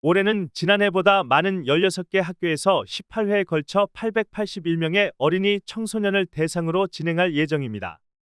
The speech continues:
이천십오 년부터 시작된 찾아가는 연안 안전교실은 매년 학생들을 대상으로 물놀이 안전수칙 이론 교육과 구명조끼 착용,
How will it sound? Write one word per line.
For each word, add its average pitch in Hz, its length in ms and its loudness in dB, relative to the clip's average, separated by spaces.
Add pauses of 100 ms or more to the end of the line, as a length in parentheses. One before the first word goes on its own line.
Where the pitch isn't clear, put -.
(220)
이천십오 220 560 0
년부터 214 500 2
시작된 214 560 0
찾아가는 196 680 0
연안 190 240 4
안전교실은 180 840 0
매년 202 360 2
학생들을 208 560 0
대상으로 180 640 0
물놀이 185 400 2
안전수칙 165 760 -2
이론 185 240 0
교육과 165 600 2
구명조끼 175 560 -2
착용, 135 400 -6